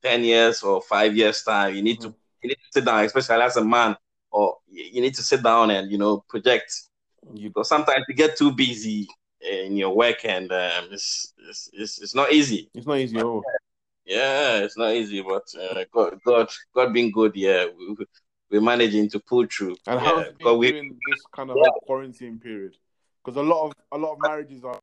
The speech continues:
Speaker 2: didn't know this about my husband or my wife. I didn't know that.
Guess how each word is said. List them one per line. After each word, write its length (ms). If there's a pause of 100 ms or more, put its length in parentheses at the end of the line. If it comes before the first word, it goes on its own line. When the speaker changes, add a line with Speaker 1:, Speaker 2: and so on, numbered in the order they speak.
Speaker 2:
didn't 140
know 100
this 220
about 220
my 100
husband 380
or 40
my 140
wife. 220 (100)
I 60
didn't 160
know 160
that. 240